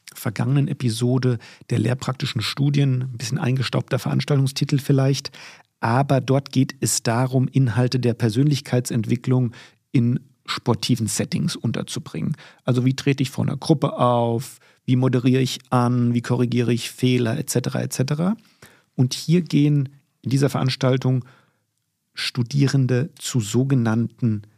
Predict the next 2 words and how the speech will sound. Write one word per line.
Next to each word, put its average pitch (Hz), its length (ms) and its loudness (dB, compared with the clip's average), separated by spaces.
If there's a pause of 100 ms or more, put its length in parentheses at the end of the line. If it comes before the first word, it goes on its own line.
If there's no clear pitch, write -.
(380)
Mentoren, 135 880 0
Mentorinnen 143 880 2